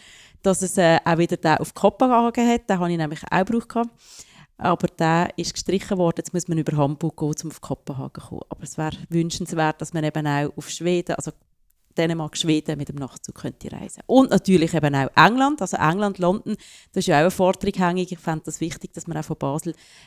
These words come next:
äh, muss nicht ein Nachtzug sein, aber dass man einfach eine Direktverbindung hat.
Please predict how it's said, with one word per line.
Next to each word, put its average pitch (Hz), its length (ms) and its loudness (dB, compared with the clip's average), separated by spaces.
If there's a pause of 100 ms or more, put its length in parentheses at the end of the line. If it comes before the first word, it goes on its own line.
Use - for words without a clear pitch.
äh, 151 380 4
muss 175 160 -2
nicht 196 140 0
ein 175 80 2
Nachtzug 196 480 -2
sein, 185 140 -2
aber - 180 -4
dass - 220 -18
man 160 100 -8
einfach - 160 -12
eine 147 180 -18
Direktverbindung 139 760 -10 (100)
hat. - 260 -20